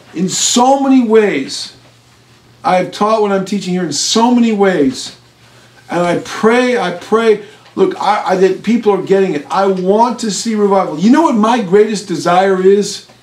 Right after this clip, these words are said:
in this life? Is to see revival, genuine revival, and I want to be one of the people that helps bring it in.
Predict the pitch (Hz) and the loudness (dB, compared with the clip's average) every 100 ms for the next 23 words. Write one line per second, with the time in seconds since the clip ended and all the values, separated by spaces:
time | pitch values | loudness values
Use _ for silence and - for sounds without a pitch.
0 | _ _ _ _ 165 175 196 190 165 185 | _ _ _ _ -2 0 0 0 0 2
1 | 196 - - _ _ _ _ _ _ _ | 0 -4 -16 _ _ _ _ _ _ _
2 | _ _ _ _ _ _ _ _ _ - | _ _ _ _ _ _ _ _ _ -20
3 | - - - - - _ - _ - - | -20 -20 -20 -20 -20 _ -20 _ -20 -8
4 | - 170 170 147 - 226 240 202 - - | -2 -2 -2 -4 -2 2 4 2 -2 -16
5 | - - - - - - 131 160 135 185 | -20 -20 -20 -20 -20 -2 2 2 2 0
6 | 220 247 247 262 - - _ _ _ _ | 0 0 0 -2 -4 -14 _ _ _ _
7 | - - - 247 277 262 226 196 180 165 | -20 -8 0 2 6 4 4 0 0 -4
8 | 139 147 147 147 156 - - 175 185 196 | -4 0 0 0 -4 -8 -8 -4 0 2
9 | 240 233 226 214 - - _ _ _ - | 2 2 2 0 -6 -20 _ _ _ -8
10 | 170 208 220 190 - _ _ _ _ _ | -2 2 2 0 -6 _ _ _ _ _
11 | _ - - - 160 220 240 214 190 - | _ -20 -16 -4 0 0 2 0 0 -2
12 | 220 220 196 180 170 185 190 - 175 180 | -2 0 0 0 0 -2 -4 -8 -6 -4
13 | 175 147 123 107 | -2 -2 -4 -8